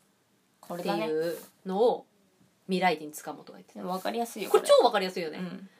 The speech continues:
Speaker 2: うちもこれ聞いた時に、「人間ってそういう風にできてんだ」と思った。だから、孤独が良くないっていうか、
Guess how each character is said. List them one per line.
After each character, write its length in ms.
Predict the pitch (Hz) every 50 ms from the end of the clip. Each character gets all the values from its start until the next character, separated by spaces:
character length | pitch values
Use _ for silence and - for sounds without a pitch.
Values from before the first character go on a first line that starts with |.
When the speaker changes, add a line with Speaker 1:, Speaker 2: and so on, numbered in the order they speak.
| _ _ -
Speaker 2:
う 60 | 262
ち 100 | 359 381
も 80 | 370 -
こ 120 | - 370
れ 60 | 392
聞 120 | 381 381 403
い 40 |
た 80 | 440 440
時 200 | 440 403 - 247
に、 160 | 202 190 190 - - - - - - - - _ _ _ _ _ _ -
「人 260 | 170 190 240 285 320
間 200 | 320 339 311 285
っ 20 | 269
て 100 | - 208
そ 200 | - - 262 320
う 20 |
い 80 | 339 339
う 20 |
風 160 | - 370 370
に 140 | 302 208 185
で 80 | 180 170
き 100 | - -
て 80 | 160
ん 80 | 151 -
だ」 60 | - - -
と 60 | -
思 80 | -
っ 20 | _ _ _ _ _ _ _ _
た。 80 | - -
だ 60 | -
か 140 | - 392 240
ら、 360 | 190 196 196 - 165 170 - _ _ _ -
孤 180 | - - 262
独 300 | 254 294 294 - 330 311
が 100 | 311 339
良 140 | 349 339 370
く 140 | 359 392 294
な 120 | 240 240
い 60 | 254 254
っ 40 |
て 200 | - _ - 214
い 80 | 185 175
う 80 | 165 -
か、 400 | - 156 156 156 - - 190